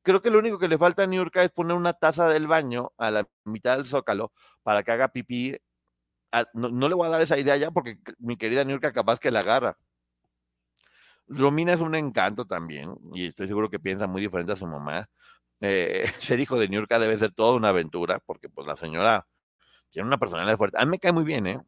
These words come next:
Bueno, no estoy, la verdad que me cae muy bien Niurka, se me hace muy, se me <laughs> hace muy divertida, es un personaje, es un personaje muy, muy diferente a, a, a todo lo, lo demás. Pero, pues, son cosas diferentes. Creo que Niurka debe también aprender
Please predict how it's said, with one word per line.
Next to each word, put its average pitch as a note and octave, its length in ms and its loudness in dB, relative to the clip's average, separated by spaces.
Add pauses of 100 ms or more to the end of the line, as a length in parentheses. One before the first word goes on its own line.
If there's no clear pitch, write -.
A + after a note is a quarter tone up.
(120)
Bueno, F#2+ 220 2
no A#2 60 4
estoy, B2 280 -2 (120)
la G#2 200 2
verdad G#2+ 160 8
que D3 60 0
me B2+ 140 2
cae B2 120 6
muy C3 140 2
bien B2 180 0
Niurka, A#2+ 440 -4
se - 120 -14
me F#2+ 100 -2
hace G#2+ 120 -2
muy, A2 540 -2 (460)
se - 140 -10
me F2+ 60 -6
<laughs> G#2 60 2
hace - 160 -4
muy C3 200 2
divertida, G#2+ 580 2
es G2 60 0
un A2+ 120 -2
personaje, G#2+ 640 2 (560)
es A2+ 120 -10
un C3 140 2
personaje A#2+ 400 2
muy, A#2+ 840 0 (380)
muy A2 460 -6
diferente A#2+ 800 2
a, F2 140 6 (100)
a, F2+ 300 2
a F2+ 60 -2
todo G#2+ 260 4
lo, E2 1080 2
lo G2 140 2
demás. G2 480 -4 (500)
Pero, C#3 240 4
pues, D3 120 -2
son F3+ 100 4
cosas A3+ 240 4
diferentes. F3+ 640 0
Creo D#3+ 160 -4
que G3+ 120 2
Niurka F#3 360 2
debe F#3 180 0
también D#3+ 340 0
aprender C#3+ 500 -2